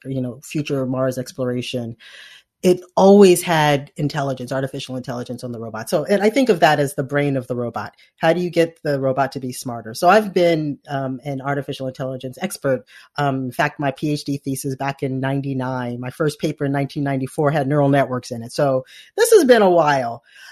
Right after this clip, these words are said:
Um, and what happened was I was starting to realize that the, this world of artificial intelligence was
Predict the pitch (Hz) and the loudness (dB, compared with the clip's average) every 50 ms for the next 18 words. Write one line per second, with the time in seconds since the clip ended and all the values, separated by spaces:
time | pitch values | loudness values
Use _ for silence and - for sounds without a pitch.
0 | _ - 214 214 214 220 220 - 269 262 262 - - 269 277 269 269 294 320 359 | _ 0 2 2 2 0 0 2 2 2 2 2 0 -2 -2 0 -2 -4 -6 -6
1 | - - 427 349 277 226 214 202 196 196 190 180 180 180 - - 196 196 175 185 | -4 -2 0 0 2 2 0 0 2 0 0 -2 -4 -6 -8 -8 -8 -6 -6 -4
2 | 196 - - - 190 190 202 208 233 240 233 220 208 - - - - 220 214 202 | -6 -6 -6 -6 -6 -6 -6 -6 -4 -4 -6 -6 -8 -8 -10 -10 -6 -4 -2 -2
3 | 196 202 196 190 185 180 180 - _ _ _ _ _ _ - 175 170 190 202 226 | 0 -2 -2 -2 -4 -6 -8 -10 _ _ _ _ _ _ -14 -6 -2 0 0 0
4 | 247 254 208 175 160 151 147 147 151 143 143 - - 151 151 147 147 143 - _ | 0 0 0 0 0 0 -2 -2 -4 -6 -8 -8 -8 -6 -4 -4 -4 -6 -8 _
5 | - 143 143 139 147 151 147 143 139 143 147 147 - - 156 151 156 160 165 160 | -18 -20 -16 -10 -8 -8 -6 -6 -8 -8 -10 -10 -10 -8 -6 -4 -4 -2 -2 -4
6 | 160 143 151 147 143 151 - - 143 - - 143 139 131 - - 127 143 185 202 | -2 -2 -4 -2 -2 -4 -6 -8 -12 -10 -10 -10 -10 -10 -10 -10 -10 -10 -10 -10
7 | - 339 339 - - - - 165 170 165 156 151 151 151 147 139 - | -10 -10 -10 -10 -12 -10 -6 -4 -4 -2 -2 -4 -4 -4 -6 -8 -10